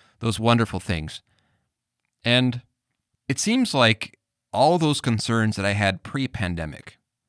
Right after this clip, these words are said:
have been multiplied. That list that I made, um, you just go down the list.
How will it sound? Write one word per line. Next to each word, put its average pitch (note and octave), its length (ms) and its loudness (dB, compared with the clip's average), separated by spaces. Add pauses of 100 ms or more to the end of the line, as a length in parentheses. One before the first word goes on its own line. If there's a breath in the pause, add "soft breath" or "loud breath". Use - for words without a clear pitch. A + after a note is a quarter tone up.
(840)
have - 80 -16
been G2 160 -2
multiplied. - 720 -6 (1080)
That A#2+ 160 0
list E3 240 2
that C#3 80 4
I A#2 80 6
made, A2 480 2 (640)
um, G2+ 460 0 (1120)
you B2+ 160 -2
just C#3 180 0
go C3+ 140 2
down B2 180 6
the A2 80 4
list. G2+ 540 -2